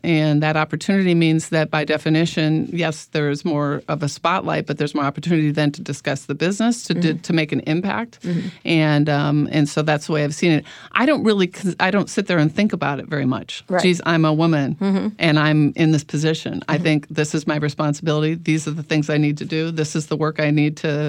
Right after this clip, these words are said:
Speaker 1: uh,
Speaker 2: Mm-hmm.
Speaker 1: undertake." And, um, so I, whereas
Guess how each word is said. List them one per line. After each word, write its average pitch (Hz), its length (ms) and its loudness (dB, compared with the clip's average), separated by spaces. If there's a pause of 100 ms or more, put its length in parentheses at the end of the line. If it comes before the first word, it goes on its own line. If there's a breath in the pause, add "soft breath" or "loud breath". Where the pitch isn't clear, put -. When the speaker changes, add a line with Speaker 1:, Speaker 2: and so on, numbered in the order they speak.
(100)
Speaker 1:
uh, 160 140 2
Speaker 2:
Mm-hmm. 170 100 0
Speaker 1:
undertake." 170 560 0 (460 loud breath)
And, 156 460 4
um, 147 220 2
so 165 180 0
I, 196 320 0 (280)
whereas 170 600 2